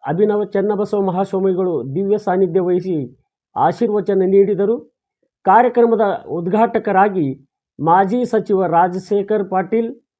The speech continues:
ಮುಖ್ಯ ಅತಿಥಿಗಳಾಗಿ ಮಾಜಿ ವಿಧಾನ ಪರಿಷತ್ ಸದಸ್ಯ ವಿಜಯ್ ಸಿಂಗ್, ಮಾಜಿ ಶಾಸಕ ಮಲ್ಲಿಕಾರ್ಜುನ್ ಖೂಬಾ, ಮಾಜಿ ಜಿಲ್ಲಾ ಪಂಚಾಯತ್ ಉಪಾಧ್ಯಕ್ಷೆ ಲತಾ ಶಾಂತಕುಮಾರ್ ಹಾರ್ಕುಡೆ ಮಾತನಾಡಿದರು. ಶಿವಕುಮಾರ್ ಶೆಟ್ಗಾರ್ ಅವರು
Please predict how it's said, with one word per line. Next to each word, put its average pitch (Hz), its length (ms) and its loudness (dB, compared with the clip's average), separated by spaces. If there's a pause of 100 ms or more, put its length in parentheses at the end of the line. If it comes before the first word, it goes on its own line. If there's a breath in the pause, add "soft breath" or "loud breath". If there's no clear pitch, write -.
(340)
ಮುಖ್ಯ 240 360 2
ಅತಿಥಿಗಳಾಗಿ 185 840 0
ಮಾಜಿ 175 460 0
ವಿಧಾನ 202 400 0
ಪರಿಷತ್ 196 360 -4
ಸದಸ್ಯ 180 460 -4
ವಿಜಯ್ 151 380 0
ಸಿಂಗ್, 226 280 -2 (640)
ಮಾಜಿ 196 400 0
ಶಾಸಕ 208 440 -2
ಮಲ್ಲಿಕಾರ್ಜುನ್ 190 760 -2
ಖೂಬಾ, 202 340 0 (760)
ಮಾಜಿ 190 400 2
ಜಿಲ್ಲಾ 220 320 2
ಪಂಚಾಯತ್ 220 600 0
ಉಪಾಧ್ಯಕ್ಷೆ 185 800 -2
ಲತಾ 160 400 -2
ಶಾಂತಕುಮಾರ್ 185 600 -2
ಹಾರ್ಕುಡೆ 165 440 0 (640)
ಮಾತನಾಡಿದರು. 202 720 -2 (1040)
ಶಿವಕುಮಾರ್ 247 520 2
ಶೆಟ್ಗಾರ್ 240 460 4
ಅವರು 226 300 6